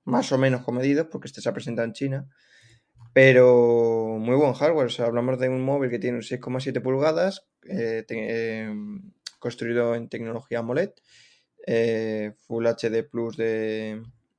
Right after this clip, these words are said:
de, de resolución, eh, tasa de refresco a ciento veinte hercios con H R diez, muy bien. Es Snapdragon ocho Gen uno, que tanto le gusta a Raúl, ocho gigas y ciento veintiocho de,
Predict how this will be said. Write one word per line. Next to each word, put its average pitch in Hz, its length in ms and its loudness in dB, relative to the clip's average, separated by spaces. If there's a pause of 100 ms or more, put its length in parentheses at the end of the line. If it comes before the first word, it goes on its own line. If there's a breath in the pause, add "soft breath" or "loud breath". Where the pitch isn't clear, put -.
(760)
de, 110 440 -2
de 110 100 -4
resolución, 170 880 -4
eh, 110 260 -6
tasa 120 200 -8
de 98 80 -8
refresco 117 280 -6
a 117 40 -10
ciento 123 200 -4
veinte 120 180 -2
hercios 156 320 -2
con - 160 -10
H 110 220 -8
R 117 180 -4
diez, 170 480 -4
muy 113 160 -8
bien. 165 420 -4 (680 soft breath)
Es 123 300 0
Snapdragon 127 720 0
ocho 147 300 -4
Gen 131 200 0
uno, 170 200 -2
que 139 80 -2
tanto 120 240 -2
le 120 60 -4
gusta 127 240 -4
a - 20 -4
Raúl, 190 560 0 (200)
ocho 135 520 -2
gigas 120 640 -4
y 117 120 -10
ciento 120 200 -6
veintiocho 123 600 -6
de, 110 580 -12